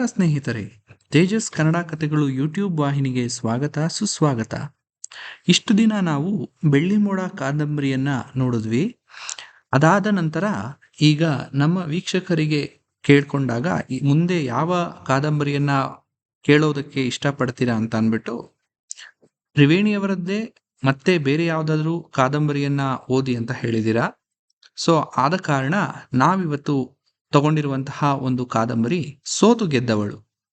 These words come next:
ಸೋತು ಗೆದ್ದವಳು ಕಾದಂಬರಿಯನ್ನ ನಾವು ಇಂದು ನೋಡ್ತಾ ಹೋಗೋಣ.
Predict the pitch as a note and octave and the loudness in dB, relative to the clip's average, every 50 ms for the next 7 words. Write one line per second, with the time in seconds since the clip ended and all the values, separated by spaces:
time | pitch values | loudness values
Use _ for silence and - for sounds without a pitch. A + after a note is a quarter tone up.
0 | _ _ _ _ _ _ _ _ _ _ _ _ _ _ - - - - G3 A#3+ | _ _ _ _ _ _ _ _ _ _ _ _ _ _ -12 -4 0 2 2 2
1 | A#3+ B3+ A#3 G3+ G#3 F#3+ G3 G3 F#3+ G3 G3 F#3+ F#3+ F#3+ G3 - C3+ C#3+ D3+ E3 | 2 0 0 0 0 0 0 0 0 2 0 0 -2 -4 -4 -2 -2 -2 -2 -2
2 | D#3+ D#3 D3+ C#3 C3+ C3 C3 C3+ D3+ F#3 F3 C#3 - D#3 - _ - C3 C#3 D#3+ | -2 -2 -2 -4 -4 -4 -4 -4 -2 -2 -2 -4 -6 -10 -10 _ 0 2 2 4
3 | F3 E3+ D3 C3 C3 C#3 C#3 C#3+ E3 D3+ A#2+ - - - C3+ C3 C3+ C3 C3 C3 | 2 2 0 0 0 2 2 2 0 0 -2 -4 -6 -4 -2 -2 -2 -2 -2 -2
4 | B2+ A#2+ B2 A2+ A2+ A#2 A2+ | -2 -2 -2 0 0 0 0